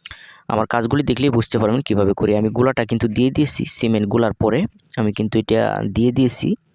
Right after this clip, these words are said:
তো ঘন করে দিতে হবে, এটা বিষয়টা আপনার, আহ, লক্ষ্য করতে হবে। যে সিমেন্টের গুলাটা আছে এটা একদম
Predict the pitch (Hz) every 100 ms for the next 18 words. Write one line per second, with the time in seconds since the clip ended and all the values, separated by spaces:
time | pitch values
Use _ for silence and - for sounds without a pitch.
0 | _ _ _ - - - - - 120 104
1 | 127 156 156 151 147 151 113 110 113 113
2 | 101 104 107 104 104 104 101 - 101 104
3 | 101 95 107 101 95 101 - 110 107 -
4 | 101 107 156 - _ - - - _ _
5 | _ 113 110 110 123 110 104 110 110 120
6 | 113 104 113 110 110 107 131